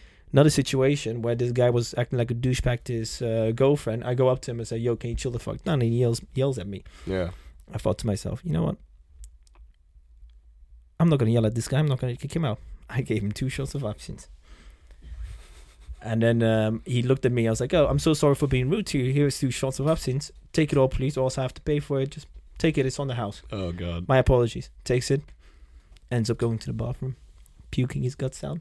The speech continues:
Speaker 2: <laughs>
Speaker 1: I had to open the door from the outside. Call security. Open the door. The guy's, like, kind of passed out on the fucking, um, toilet.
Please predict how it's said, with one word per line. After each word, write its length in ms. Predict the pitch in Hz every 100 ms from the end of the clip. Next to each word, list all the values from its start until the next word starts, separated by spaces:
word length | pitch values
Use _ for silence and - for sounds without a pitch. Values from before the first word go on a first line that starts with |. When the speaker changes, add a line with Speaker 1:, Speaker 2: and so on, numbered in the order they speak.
| -
Speaker 2:
<laughs> 520 | - - - - - 135
Speaker 1:
I 40 |
had 160 | 123 -
to 80 | -
open 280 | 135 147
the 80 | 135
door 200 | 127 127
from 160 | 131 131
the 80 | 123
outside. 480 | 127 - 135 143 - - - - -
Call 140 | - 135
security. 640 | - - 139 139 143 160 - - - - - - - - - - - - -
Open 200 | 147 151
the 60 | 135
door. 200 | 135 131
The 80 | 120
guy's, 260 | 123 123
like, 140 | 123 -
kind 180 | 127
of 140 | 123 -
passed 320 | - 123 -
out 120 | 120
on 100 | 131 123
the 60 |
fucking, 560 | - 117 - 117 120 120
um, 520 | 123 123 123 127 127 147 - - -
toilet. 400 | 135 131 160